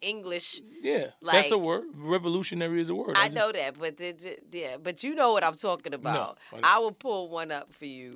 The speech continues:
Speaker 1: when
Speaker 2: Yeah.
Speaker 1: you made up a whole word.
Speaker 2: A whole
Speaker 1: It
Speaker 2: word?
Speaker 1: worked, though.
Speaker 2: So, uh, you try,
Speaker 1: No, it
Speaker 2: uh, is
Speaker 1: usually
Speaker 2: it your
Speaker 1: has the
Speaker 2: position?
Speaker 1: root. It usually
Speaker 2: Yeah,
Speaker 1: has
Speaker 2: 'cause
Speaker 1: the
Speaker 2: that's
Speaker 1: root
Speaker 2: a
Speaker 1: of
Speaker 2: word.
Speaker 1: another
Speaker 2: The root
Speaker 1: word,
Speaker 2: word is
Speaker 1: but
Speaker 2: a
Speaker 1: then
Speaker 2: word.
Speaker 1: <laughs>
Speaker 2: What are you talking about?
Speaker 1: This
Speaker 2: Don't
Speaker 1: is
Speaker 2: be making up
Speaker 1: hilarious.
Speaker 2: no words. They crazy.
Speaker 1: Anyway,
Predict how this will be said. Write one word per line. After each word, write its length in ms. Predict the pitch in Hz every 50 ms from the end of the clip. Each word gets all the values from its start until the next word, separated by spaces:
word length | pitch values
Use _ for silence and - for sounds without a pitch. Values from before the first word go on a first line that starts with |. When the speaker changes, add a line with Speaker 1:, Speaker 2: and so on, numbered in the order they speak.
| - -
Speaker 1:
when 160 | - 151 147
Speaker 2:
Yeah. 60 | 143 147
Speaker 1:
you 100 | 165 165
made 240 | 170 170 165 170
up 120 | 165 156 -
a 80 | 135 147
whole 400 | 143 147 175 190 190 190 180 170 165
word. 540 | 175 165 151 135 120 113 120 131 - - _ _
Speaker 2:
A 60 | - 110
whole 440 | 95 - - - - 127 127 131
Speaker 1:
It 140 | 131 226 240
Speaker 2:
word? 80 | - -
Speaker 1:
worked, 320 | - - - - - -
though. 280 | - 143 117 110 127 -
Speaker 2:
So, 300 | - - 156 147 143 135
uh, 180 | 139 - 143 156
you 140 | 160 185 220
try, 240 | - - 202 170 -
Speaker 1:
No, 80 | - 208
it 40 | 214
Speaker 2:
uh, 20 |
is 100 | 202 214
Speaker 1:
usually 300 | 269 302 381 - 269 196
Speaker 2:
it 20 |
your 80 | 262 254
Speaker 1:
has 140 | 208 196 190
the 100 | - - -
Speaker 2:
position? 300 | 151 160 147 143 190 233
Speaker 1:
root. 380 | 262 254 214 - - - - _ _ _ _ _
It 120 | - 170 185
usually 380 | 214 240 269 277 - 294 220
Speaker 2:
Yeah, 80 | - 240
Speaker 1:
has 80 | 220 220
Speaker 2:
'cause 80 | 202 196
Speaker 1:
the 60 | 190
Speaker 2:
that's 200 | 208 247 226 254
Speaker 1:
root 60 | 254
Speaker 2:
a 40 | 247 233
Speaker 1:
of 40 |
Speaker 2:
word. 160 | 262 277 285 269
Speaker 1:
another 200 | 208 196 180 170
Speaker 2:
The 60 | 165
root 60 | 160 190
Speaker 1:
word, 240 | - 160 151 143 196
Speaker 2:
word 260 | 202 208 202 202 190
is 160 | 196 196 180
Speaker 1:
but 60 | 190
Speaker 2:
a 100 | 196 202
Speaker 1:
then 100 | 180 170
Speaker 2:
word. 160 | - 151 110 233 214
Speaker 1:
<laughs> 40 | 160 147 - - - - - - - - - - - -
Speaker 2:
What 100 | 427 453
are 40 |
you 60 | 392 -
talking 400 | - - - 440 - - 165 147
about? 200 | 127 110 95 - - _ -
Speaker 1:
This 220 | - 180 175 165
Speaker 2:
Don't 180 | - - - 175
Speaker 1:
is 80 | 165
Speaker 2:
be 60 | - 147
making 300 | 156 175 170 - 165 165
up 80 | 160
Speaker 1:
hilarious. 40 | 156
Speaker 2:
no 120 | 156 151
words. 200 | 160 - 131 - - - -
They 160 | - - 131
crazy. 300 | - _ - 214 - 160 135
Speaker 1:
Anyway, 760 | - 226 247 254 262 240 190 156 147 131 127 123 110 107 -